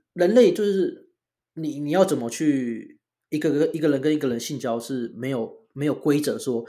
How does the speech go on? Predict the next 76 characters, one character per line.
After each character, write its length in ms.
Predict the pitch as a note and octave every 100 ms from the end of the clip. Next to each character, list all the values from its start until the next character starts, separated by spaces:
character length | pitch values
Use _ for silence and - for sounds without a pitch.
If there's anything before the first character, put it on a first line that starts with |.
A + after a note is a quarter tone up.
| - _
哦， 100 | -
我 120 | D3 C3+
对 100 | F#3
你 100 | D3
好 240 | - D3+
感 200 | D#3 C3
度 120 | D#3+ D#3
到 100 | C#3+
八 300 | D3 C#3 D3+
十， 240 | - - - _
我 100 | A#2
才 120 | C3
可 80 | C3+
以 40 |
亲 280 | - C3 C3
你， 160 | A#2+ - _ _
九 240 | - D3+ C#3+
十 200 | - D3
我 40 |
才 60 | B2+
可 60 |
以 40 | C#3
上 220 | C#3 A#2+
床， 180 | - -
没 60 | D#3+
有 40 |
这 60 | C3+
东 120 | A#2
西。 220 | - - _ -
对， 180 | D#3
所 160 | - G#3+
以 20 |
这 40 | G#3+
件 120 | G#3+
事 80 | G3+
就 80 |
是 300 | F3+ F#3+ D#3
非 240 | C#3+ F#3+ F#3+
常 180 | D#3 B2
的 360 | B2 A2+ -
模 220 | - B2+ D3
糊， 180 | B2
所 100 | -
以 60 | A3
才 240 | - F3
说 220 | F#3+ F#3 F3+
就 100 | G3
是 80 |
对， 400 | E3+ F3 D3 - _ _
基 140 | A3
本 40 | G#3
上 80 | G#3+
很 160 | D3
多 120 | E3
国 160 | F#3 C3+
家 80 | D3+
都 100 | D3
是 100 | D3+
犯 220 | D#3 A#2+
法， 180 | - -
但 140 | D#3+
是 180 | D#3+ D#3+ - - - _
很 220 | - C3+
多 120 | G3+
国 200 | G#3 C#3+
家 280 | D#3+ D#3 D#3 D#3 - _
也 140 | D3 C3
都 140 | D3+
是 220 | D3+ E3
不 240 | - - C3+
会 80 | C3+
抓 240 | C#3 B2
这 80 | A#2+
件 100 | A#2
事 140 | A#2+
情。 180 | A#2